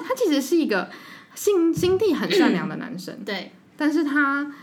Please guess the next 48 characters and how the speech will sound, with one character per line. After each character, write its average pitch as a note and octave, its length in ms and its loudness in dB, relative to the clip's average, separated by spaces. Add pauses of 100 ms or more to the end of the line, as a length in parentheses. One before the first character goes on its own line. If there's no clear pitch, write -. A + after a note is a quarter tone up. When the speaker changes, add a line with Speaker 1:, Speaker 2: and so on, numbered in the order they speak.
(160)
Speaker 1:
就 C#4 120 -2
是 C#4 80 0
蛮 A3+ 180 2
容 G#3 120 -2
易 A#3 60 2
被 B3 160 2
诱 A3+ 180 2
惑 G3 280 0
的 F3 100 -4
啊， D#3 200 -6
然 D#3+ 120 -6
后 G3 240 -4
也 D#3 320 -2
其 - 200 -8
实 A3 80 -2
心， C4+ 280 0
心 D#4+ 480 -2
性 E4 240 0
不 F#3+ 120 -2
是 G3 100 -2
很 E3+ 240 -4
稳 - 260 -2
定。 - 240 -10 (760)
Speaker 2:
他 F4+ 220 -2
是 F4+ 540 -2
珍 C#4 120 -4
奥 C#4 100 -2
斯 C#4+ 140 -8
汀 B3 220 -2
这 A3 260 -4 (220)
六 A#3 200 -2
部 G#3 220 -4
作 G#3 160 -4
品 F#3+ 240 -6
里 E3+ 120 -8
面 G3+ 240 -4
最 A3 160 -4
没 F#3+ 140 -4
有 F3+ 120 -4
主 E3+ 180 -8
角 F3+ 200 -12
光 F#3+ 260 -8
环 F#3 180 -8
的 E3+ 80 -14
一 D#3+ 140 -12
位 G3 200 -8
男 F#3+ 200 -12
主 - 100 -6